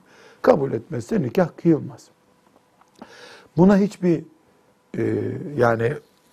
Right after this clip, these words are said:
şikayet edilecek bir şey yok. Ama Kur'an'ımız bize diyor ki: "Ve neza'na ma fi sudurihim min gillin ihwanen ala sururin."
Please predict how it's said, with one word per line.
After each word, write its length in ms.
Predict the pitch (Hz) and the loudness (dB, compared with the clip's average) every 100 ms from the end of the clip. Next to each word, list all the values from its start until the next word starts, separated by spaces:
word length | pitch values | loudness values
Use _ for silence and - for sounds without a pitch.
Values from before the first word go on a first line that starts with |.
| _ _ _ _ _ _ _ _ _ _ _ - | _ _ _ _ _ _ _ _ _ _ _ -16
şikayet 520 | - 131 156 175 175 | -10 2 4 4 2
edilecek 460 | 143 127 120 - | -4 -6 -8 -10
bir 40 | - | -16
şey 180 | - 95 | -14 -14
yok. 200 | 98 - | -14 -2
Ama 280 | 120 143 104 _ _ _ _ _ _ _ _ _ _ _ | 2 2 0 _ _ _ _ _ _ _ _ _ _ _
Kur'an'ımız 720 | - - 151 185 180 151 107 | -6 2 4 4 0 -2 -6
bize 240 | 110 135 117 | -6 -4 -4
diyor 260 | 113 165 | -4 -4
ki: 140 | 170 117 | -6 -4
"Ve 80 | 123 | -2
neza'na 580 | 123 151 139 127 120 | 2 0 0 -2 -2
ma 280 | 113 120 113 | -2 -2 -4
fi 240 | 110 120 104 | -4 -8 -8
sudurihim 680 | - 107 139 139 120 113 | -10 -6 -4 -4 -4 -4
min 300 | 104 110 104 | -4 -6 -6
gillin 540 | 101 104 127 107 90 87 _ _ _ _ _ _ _ - | -6 -2 -2 -4 -10 -14 _ _ _ _ _ _ _ -6
ihwanen 720 | 123 - 107 120 120 110 95 85 - _ _ _ _ _ _ | -6 -4 -4 -2 0 -2 -4 -10 -20 _ _ _ _ _ _
ala 320 | - 131 123 110 | 2 4 4 0
sururin." 560 | - 151 131 104 87 | 0 2 2 -2 -8